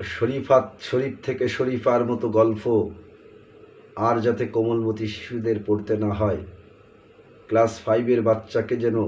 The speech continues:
ম্যাচিউরত্ব কীভাবে হয়, কীভাবে শিক্ষা দিতে হয়, এগুলো যাতে শিক্ষা না দেওয়া হয়।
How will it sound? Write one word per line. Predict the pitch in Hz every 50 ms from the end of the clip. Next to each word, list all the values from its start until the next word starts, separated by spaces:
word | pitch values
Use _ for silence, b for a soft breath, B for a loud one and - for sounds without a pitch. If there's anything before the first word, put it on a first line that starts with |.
| 80 - - - - - - - - - - - - - - - - - - - - - - - - - - - - - - - - - - - - - - - - - - -
ম্যাচিউরত্ব | 101 107 104 - 147 143 139 127 131 - - - - - 117 117 127 - - - - - - - - - - - - -
কীভাবে | 123 110 120 117 117 117 120
হয়, | 110 98 110 110 113 113 104 101 92 - -
কীভাবে | 120 110 113 110 117 113
শিক্ষা | 110 - - 107 - - - 117
দিতে | 107 113 113 - - 110
হয়, | 98 110 107 101 98
এগুলো | 101 101 107 113 113
যাতে | 110 110 110 107 - 104
শিক্ষা | - - - 107 - - - 110 104
না | 101 104 101
দেওয়া | 101 101 98 98 95
হয়। | 95 98 101 98 87 82